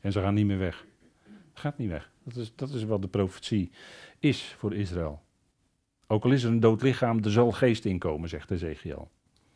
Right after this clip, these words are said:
En dat is die ene God, die, en dat is ook Ezekiel,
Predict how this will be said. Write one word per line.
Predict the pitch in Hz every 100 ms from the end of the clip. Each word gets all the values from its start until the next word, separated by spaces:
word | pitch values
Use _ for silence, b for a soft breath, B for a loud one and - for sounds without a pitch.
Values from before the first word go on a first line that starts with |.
| b b b b b b b b b
En | b 85
dat | 85 120 120
is | 113 - - 101
die | 90 87 92
ene | 127 156 139
God, | - 123 - - - _ B B B B B
die, | 90 104 104 120
en | 113
dat | 117
is | 151
ook | 139
Ezekiel, | 117 117 107 - 104 101 117